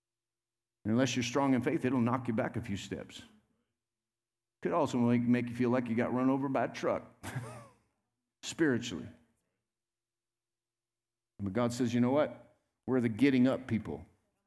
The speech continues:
Right? I love Joe McGee says that over and over and over again. Christians are getting up people.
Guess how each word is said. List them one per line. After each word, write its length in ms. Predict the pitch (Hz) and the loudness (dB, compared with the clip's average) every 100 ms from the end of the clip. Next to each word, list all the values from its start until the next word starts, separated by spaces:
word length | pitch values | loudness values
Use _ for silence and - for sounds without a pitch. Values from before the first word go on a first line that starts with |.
| _ - - _ _ _ - - - _ _ _ _ _ - | _ -20 -20 _ _ _ -20 -20 -20 _ _ _ _ _ -2
Right? 240 | 135 127 - - - | -2 -2 -10 -18 -4
I 80 | |
love 300 | 101 123 117 | 0 2 0
Joe 160 | 101 127 | 0 2
McGee 280 | 127 113 120 | 2 2 0
says 200 | 120 107 | -2 -2
that 120 | 107 | 0
over 220 | 104 107 | 0 -2
and 100 | 107 | -2
over 160 | 104 98 | -2 -2
and 80 | 92 | -4
over 140 | 80 | -6
again. 240 | 76 65 78 _ _ | -8 -10 -16 _ _
Christians 380 | 151 139 135 110 | -6 -2 0 0
are 60 | |
getting 340 | 98 101 120 110 | -2 0 2 0
up 160 | 98 | -2
people. 300 | - - - | -6 -8 -10